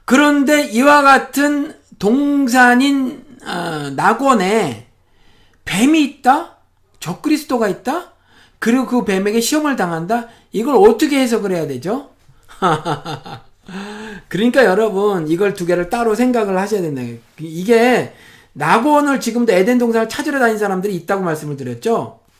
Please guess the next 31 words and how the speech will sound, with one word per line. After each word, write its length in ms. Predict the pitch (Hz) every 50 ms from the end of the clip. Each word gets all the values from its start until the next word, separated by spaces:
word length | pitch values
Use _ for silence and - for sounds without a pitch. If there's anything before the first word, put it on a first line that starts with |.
| _ _ _ _ _ _
그렇죠? 520 | _ - 143 123 - - 214 240 254 254 - - - - - _ _ _ -
어, 180 | 247 156 196
특별히 320 | 240 240 233 247 240 233 226
이제 160 | 208 214 214
저 160 | - 139 143
사람들이 380 | 151 214 226 220 208 185 175 -
찾으러 340 | - 214 208 220 202 190 160
다녀요. 400 | 160 139 127 123 120 123 127 123
창조과학회 840 | - - 233 233 233 233 220 196 175 160 143 127 120 - 147 135
뭐 120 | 127 123 120
이런 160 | 120 135 127
사람들이 400 | 131 120 113 110 110 113 117 123
막 160 | 120 110 110
찾으러 300 | - 175 180 180 156 135
다니는 320 | 120 117 123 123 117 110 110
거죠. 480 | 104 101 131 170 180 139 110 - - _ _ _ _ _ _ _ _ _ _ - - - - - - _ _ _ -
어, 480 | 143 143 143 139 135 131 131 127 127 120
과학을 440 | - 151 165 190 214 233 233 233 233
통해서 400 | 226 208 202 196 190 185 220 202
믿음을 320 | 170 165 156 175 170 160
증명하려고 640 | 156 160 165 185 190 185 180 175 165 160 147 143 151
하는데 420 | 156 147 139 131 123 156 156 143
히브리서 500 | 139 - 226 233 233 226 208 185 202 196
십일 320 | 185 - 254 226 226 214 214
장 160 | 220 196 175
말씀대로 560 | 151 143 143 - 156 147 139 139 139 143 135
아니죠. 480 | 110 123 131 127 123 143 147 123 107 -
히브리서 340 | 123 139 170 170 160 156 156
몇 180 | 143 120 117 117
장인가 440 | - 143 120 120 113 113 107 110 113
까먹었네. 720 | - 170 180 185 160 131 123 117 117 143 190 220 233 -